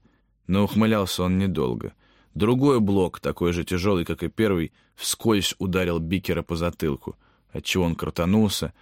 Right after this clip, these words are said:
а летящая обратно первая деревяшка с размаху угодила ему по лицу. Бикер распластался на палубе, а голова его раскололась, как яйцо.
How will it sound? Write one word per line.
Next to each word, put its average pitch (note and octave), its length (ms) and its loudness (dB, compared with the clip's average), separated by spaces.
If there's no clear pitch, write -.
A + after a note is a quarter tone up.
а E2 100 -4
летящая F2+ 540 0
обратно F#2+ 380 -2
первая F2 340 0
деревяшка F2 420 0
с - 80 -4
размаху F#2 500 0
угодила F2 400 0
ему F2 140 2
по - 120 -2
лицу. F2+ 500 -2
Бикер F#2 600 -2
распластался E2 880 -2
на D2+ 140 -4
палубе, E2+ 580 -2
а E2+ 120 -4
голова E2+ 460 -2
его C#2+ 220 -2
раскололась, E2 680 -4
как - 220 -12
яйцо. - 640 -6